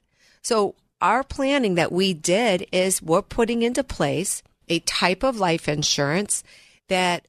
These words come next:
we're able to put big chunks into it over the next five years that basically will allow them to do two things. Well, really three or four, but the main two goals that we're looking at is A, while he's,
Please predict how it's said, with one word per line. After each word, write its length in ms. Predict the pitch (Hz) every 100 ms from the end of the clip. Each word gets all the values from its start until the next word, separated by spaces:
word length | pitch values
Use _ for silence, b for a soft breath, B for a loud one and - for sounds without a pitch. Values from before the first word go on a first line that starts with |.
| -
we're 440 | 165 202 247 262 -
able 380 | 202 208 214
to 240 | 208 - 180
put 420 | - 190 160 135 _ _
big 240 | 202 240 -
chunks 500 | - 269 269 269 -
into 440 | - 226 240 190
it 100 | 165 -
over 220 | 165 170
the 80 | 165
next 400 | 165 175 - -
five 320 | 214 220 247
years 480 | 170 139 143 190 - b b b b -
that 260 | 202 -
basically 840 | - 202 254 - 240 - 147 147 180
will 260 | 196 180 170
allow 440 | 170 170 190 247
them 280 | 247 180 156
to 120 | 180 180
do 160 | 170
two 300 | 165 - 233
things. 640 | 247 220 170 139 - - -
Well, 200 | 208 220
really 320 | 202 262 269 185
three 320 | - 180 185
or 120 | 165
four, 360 | - - 170 151
but 160 | -
the 100 | -
main 340 | 160 190 220 262
two 260 | - 220
goals 380 | 185 180 175 175
that 120 | -
we're 120 | - 151
looking 420 | 147 165 165 143
at 180 | 143 151 B B
is 200 | 165 160 - -
A, 420 | 180 147 165 247 - _ _ _
while 480 | 165 165 180 208 277
he's, 320 | 320 302 294